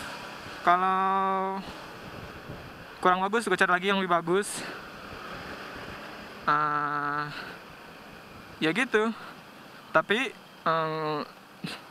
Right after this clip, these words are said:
tapi kalau dipasangin eksternal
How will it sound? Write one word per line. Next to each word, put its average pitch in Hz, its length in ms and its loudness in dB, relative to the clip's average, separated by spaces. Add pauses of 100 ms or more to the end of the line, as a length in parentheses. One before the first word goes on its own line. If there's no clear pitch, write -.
(720)
tapi 156 240 2
kalau 165 320 4
dipasangin 151 640 2
eksternal 147 560 2